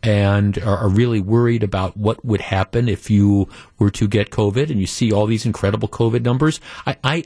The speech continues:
I understand that. I think that's an individual decision that people should make. I think for a lot of people, though, I'm certainly not gonna criticize them. If they say, "Look, we've done all the things that we're supposed to do, and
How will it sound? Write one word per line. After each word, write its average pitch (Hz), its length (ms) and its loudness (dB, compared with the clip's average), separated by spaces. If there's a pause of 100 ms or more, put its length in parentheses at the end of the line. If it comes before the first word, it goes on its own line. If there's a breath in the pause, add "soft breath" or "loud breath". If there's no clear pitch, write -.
I 165 180 -2
understand 156 640 -4
that. 80 140 -10
I 98 60 -8
think 107 240 -2
that's 113 220 -2
an 98 80 0
individual 110 520 0
decision 107 540 -4
that 95 100 -4
people 104 360 -2
should - 320 -4
make. 147 360 0 (280 loud breath)
I 113 80 0
think 110 240 -2
for - 140 -4
a 98 60 0
lot 135 220 0
of 135 60 -6
people, 110 300 -4
though, 104 220 2
I'm 107 100 -2
certainly 143 340 -4
not 107 200 -2
gonna 95 160 -2
criticize 101 600 -2
them. 135 120 0
If 98 80 -2
they 117 140 2
say, 127 160 -2
"Look, 123 180 0
we've 117 180 0
done 123 200 0
all 120 140 0
the 107 100 -2
things 113 280 -2
that - 100 -2
we're 113 100 2
supposed 117 320 -2
to 113 80 0
do, 104 240 2
and 123 120 0